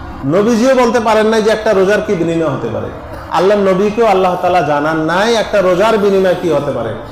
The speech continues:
আল্লাহ নবী সাল্লাল্লাহু আলাইহি ওয়াসাল্লাম তেইশ বছর, তেইশ বছর উম্মতের জন্য কেঁদেছেন কিনা বলেন? তেইশ বছর কেঁদেছেন তো,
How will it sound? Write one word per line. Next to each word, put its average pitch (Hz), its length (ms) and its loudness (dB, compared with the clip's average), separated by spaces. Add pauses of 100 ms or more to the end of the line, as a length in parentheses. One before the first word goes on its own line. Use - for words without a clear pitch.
(480)
আল্লাহ 214 280 4
নবী 226 240 2
সাল্লাল্লাহু 202 640 2
আলাইহি 180 260 2
ওয়াসাল্লাম 180 540 0 (440)
তেইশ 233 260 4
বছর, 240 540 2 (680)
তেইশ 220 380 2
বছর 240 460 2
উম্মতের 226 400 2
জন্য 226 200 2
কেঁদেছেন 226 480 0
কিনা 180 180 0
বলেন? 165 260 0 (600)
তেইশ 214 180 2
বছর 220 360 0
কেঁদেছেন 202 440 0
তো, 120 160 -4